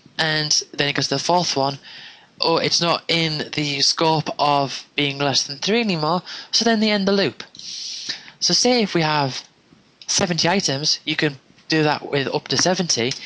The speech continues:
and then you've got seventy variables declared in just those two lines of text. Or code, should I say. Just those two lines of code, you have seventy variables declared, which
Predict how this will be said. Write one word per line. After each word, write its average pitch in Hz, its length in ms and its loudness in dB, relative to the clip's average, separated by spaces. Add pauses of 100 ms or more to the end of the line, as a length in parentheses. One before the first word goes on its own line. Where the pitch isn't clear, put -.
(300)
and 190 140 2
then 208 100 2
you've 202 100 2
got 170 160 2
seventy 180 840 0
variables 175 480 4
declared 165 560 2
in 214 220 -2
just 240 200 2
those 220 200 0
two 220 220 2
lines 202 280 2
of 208 100 -2
text. - 560 -2 (1500)
Or 143 100 2
code, 160 300 0
should 135 140 2
I 110 120 0
say. 107 340 0 (1080)
Just - 220 0
those 196 120 4
two 202 160 2
lines 202 240 2
of 185 80 -2
code, 180 420 0
you 160 120 0
have 139 280 2
seventy 170 440 0
variables 143 440 0
declared, 123 520 -2 (1300)
which - 360 2